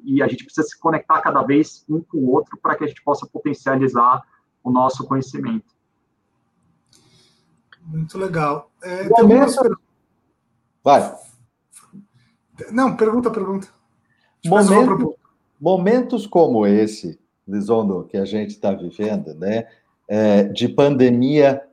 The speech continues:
Speaker 3: e pandemônio, né, porque tem, são duas coisas aí complementares em alguns países do mundo, é, eles, porque eles tiram tudo do lugar, eles facilitam a mudança?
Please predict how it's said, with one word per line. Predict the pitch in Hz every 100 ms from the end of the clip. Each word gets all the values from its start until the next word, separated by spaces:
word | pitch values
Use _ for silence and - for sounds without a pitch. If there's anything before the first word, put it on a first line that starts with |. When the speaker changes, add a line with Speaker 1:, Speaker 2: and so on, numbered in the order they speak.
| _ _ _ _ -
Speaker 3:
e | 165
pandemônio, | 156 135 120 120 117 113 123 123 135 131 _ _
né, | 101 110 143
porque | 110 85 101
tem, | - 92 87 85 101 101 104 92 -
são | 123 104
duas | 98 95 -
coisas | 113 101 90 92
aí | 95
complementares | - 113 104 117 113 101 101 135 165 107 101
em | 101
alguns | 92 98 101 -
países | 95 90 87
do | - 87
mundo, | 95 135 92 - _ - - - _ -
é, | 127 135 135 147 -
eles, | 196 254 - - - _ _ _ _ _ _
porque | 208 208 208
eles | 233 233 180 165 175
tiram | - 220 196
tudo | 165 175 147 147
do | 143
lugar, | 123 101 123 139 139
eles | 139 151 143
facilitam | - 151 - 104 135 - 127
a | 101
mudança? | 87 90 107 -